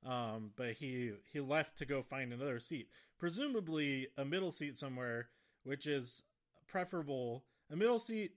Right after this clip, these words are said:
without any babies around you is way better than, uh, an aisle or window seat with a baby right next to you. 'Cause this baby is, like, is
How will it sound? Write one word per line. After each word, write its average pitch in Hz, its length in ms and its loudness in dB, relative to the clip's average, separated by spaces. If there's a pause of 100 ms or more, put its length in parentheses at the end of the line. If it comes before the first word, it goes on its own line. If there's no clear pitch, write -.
(800)
without 185 420 2
any 165 160 -2
babies 131 400 -2
around 113 300 -6
you 107 240 -6 (480)
is 120 240 -6
way 143 240 0
better 117 500 0 (580)
than, 117 480 -4 (240)
uh, 110 540 -4 (420)
an 120 240 -4
aisle 143 680 0
or 151 340 0
window 143 420 -2
seat 113 480 -6
with 120 220 -8
a 120 80 -8
baby 113 540 -10 (500)
right 120 300 -4
next 120 320 -6
to 123 80 -8
you. 107 160 -6
'Cause 120 120 -8
this 143 140 -10
baby 165 240 -2
is, 147 180 -2
like, 120 220 -2 (1400)
is - 200 -12